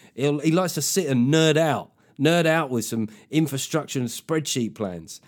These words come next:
Um, which brings me, you know, speaking about immigration, to Suella. Now, after this week's episode of the main podcast, there was somebody who said they were disappointed in me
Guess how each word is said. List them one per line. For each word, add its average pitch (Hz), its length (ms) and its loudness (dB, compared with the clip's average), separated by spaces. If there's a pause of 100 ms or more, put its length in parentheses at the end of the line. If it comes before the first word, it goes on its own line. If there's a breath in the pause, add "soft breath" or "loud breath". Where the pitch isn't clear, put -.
(360 loud breath)
Um, 170 240 0
which 208 240 -2
brings 262 260 -4
me, 123 300 0
you 151 120 -4
know, 127 60 -2
speaking 147 300 -6
about 135 120 -6
immigration, 123 460 -6
to 107 420 -8 (200)
Suella. 120 460 -8
Now, 147 280 -4
after 175 440 0 (640 loud breath)
this 151 200 -2
week's 135 260 -4
episode 123 360 -4
of 113 60 -2
the 110 60 -2
main 131 280 -2
podcast, 90 460 -14
there 113 80 -8
was 117 100 -12
somebody 120 460 -2 (880)
who 123 100 -2
said 113 220 -4
they 110 100 -2
were 110 80 -2
disappointed 107 640 -4
in 87 140 -8
me 85 240 -12